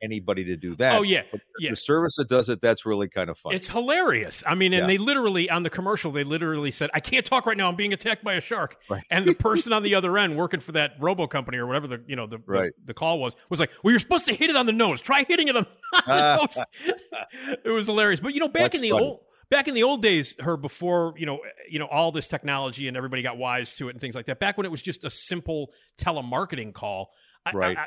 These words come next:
Speaker 2: if I remember correctly, old days, in the rules were that the person calling you, the telemarketer, could not hang up. So I remember people telling me that they would just put the phone down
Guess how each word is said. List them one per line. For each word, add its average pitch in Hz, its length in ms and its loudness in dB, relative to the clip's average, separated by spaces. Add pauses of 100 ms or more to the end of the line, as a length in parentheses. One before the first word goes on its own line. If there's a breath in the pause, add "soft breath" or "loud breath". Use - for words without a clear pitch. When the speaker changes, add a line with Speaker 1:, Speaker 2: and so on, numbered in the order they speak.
Speaker 2:
if 190 160 -4
I 190 60 4
remember 214 420 -2
correctly, 208 580 -2
old 220 280 0
days, 175 400 2
in 175 260 -6
the 170 160 -2
rules 214 460 -4
were 170 260 0
that 151 160 -8
the 143 80 -6
person 247 400 -8
calling 208 380 -2
you, 127 100 -4
the 117 80 -8
telemarketer, 175 500 -4
could 175 280 -4
not 170 220 -2
hang 139 260 -6
up. - 280 -8 (800)
So 175 420 0
I 175 120 4
remember 240 420 2
people 170 320 -4
telling 165 300 -2
me 156 100 -2
that 135 140 -6
they 180 100 2
would 208 140 -4
just 214 160 -6
put 226 160 -6
the 175 80 -4
phone 277 360 0
down 85 280 -14